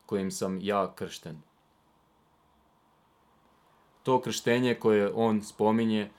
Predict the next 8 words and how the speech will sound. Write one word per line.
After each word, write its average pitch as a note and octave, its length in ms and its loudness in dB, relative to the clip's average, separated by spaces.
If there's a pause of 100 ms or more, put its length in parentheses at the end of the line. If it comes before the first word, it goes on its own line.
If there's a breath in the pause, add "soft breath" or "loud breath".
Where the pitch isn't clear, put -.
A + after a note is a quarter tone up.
(280 soft breath)
je A2 320 0
njegova G2 440 -4
smrt. G2+ 460 -6 (920)
On A#2 320 4
mora A2+ 440 4
umrijeti G#2+ 540 0
na F#2 160 -6
križu. G2 400 -6